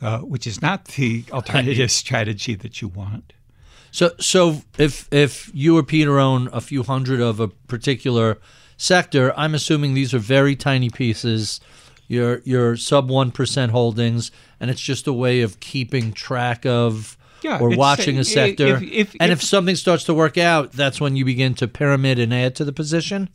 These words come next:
Speaker 1: Yeah, and, and I do that in, in steps. Like, I don't
Speaker 2: Right.
Speaker 1: think I've ever gone from a zero weighting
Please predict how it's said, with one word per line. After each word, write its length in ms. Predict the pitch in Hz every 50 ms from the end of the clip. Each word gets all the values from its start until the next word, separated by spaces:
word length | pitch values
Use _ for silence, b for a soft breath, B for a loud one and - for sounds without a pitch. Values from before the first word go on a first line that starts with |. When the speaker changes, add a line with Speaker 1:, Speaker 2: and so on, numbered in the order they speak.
| _ _ _
Speaker 1:
Yeah, 400 | 269 269 247 139 101 - - 185 - 294 - -
and, 340 | 214 180 170 160 175 - -
and 160 | 226 170 156
I 180 | 151 151 139 120 - _ _ _ -
do 180 | 175 - 156
that 320 | 139 165 147 147 147 - -
in, 360 | - 151 120 123 123 - - -
in 320 | - - 131 135 127 117 - _ _ - - - 247 - 285
steps. 640 | - - - - - - - - - - - - - - - - -
Like, 160 | - 135 - - _ _ _ _ 107
I 80 | 98 95
don't 120 | 233 247 -
Speaker 2:
Right. 60 | -
Speaker 1:
think 200 | - 170 - - -
I've 220 | 139 143 139 - _ _ _
ever 260 | - 220 196 202 185 156
gone 380 | 117 147 127 123 127 131 127
from 360 | - - - 139 120 120 117 b b b b b b b b b b b _
a 120 | - 139 131
zero 420 | 117 95 113 139 139 139 139 135
weighting 460 | 123 104 120 123 120 117 123 120 117